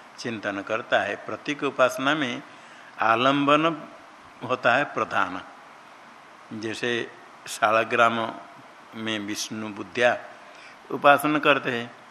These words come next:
तो शालग्राम के ऊपर चंदन तुलसी आदि देते हैं। ये प्रतीक में आलंबन प्रधान होकर के ब्रह्म दृष्टि से उपासना प्रतीक की करते हैं। नर्मदेश्वर में शिव जी की उपासना करते हैं,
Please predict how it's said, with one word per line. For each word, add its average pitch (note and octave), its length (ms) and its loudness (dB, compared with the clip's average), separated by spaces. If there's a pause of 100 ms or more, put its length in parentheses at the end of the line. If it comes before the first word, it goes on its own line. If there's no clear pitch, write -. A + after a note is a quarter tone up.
(400)
तो A#2 80 -8
शालग्राम A#2+ 720 2
के B2+ 120 -2
ऊपर B2 180 0
चंदन A#2+ 500 0
तुलसी B2 400 -2
आदि B2+ 200 0
देते D3 240 -4
हैं। A#2+ 240 -8 (1000)
ये A2+ 120 -6
प्रतीक A2+ 460 -4
में B2+ 380 0
आलंबन A#2+ 560 2
प्रधान A2+ 460 0
होकर A2 320 -4
के C3+ 340 -4 (540)
ब्रह्म G#2 680 -4
दृष्टि A2+ 320 -8
से F#3+ 280 0 (460)
उपासना A#2 460 0
प्रतीक A#2+ 340 -6
की A2 260 -6
करते C#3+ 320 -2
हैं। B2 220 -8 (1600)
नर्मदेश्वर A2+ 680 0
में A2+ 140 -2
शिव A2 200 -12
जी G#2+ 220 -10
की A2 100 -10
उपासना G#2+ 420 -2
करते G2+ 320 -8
हैं, F#2 180 -14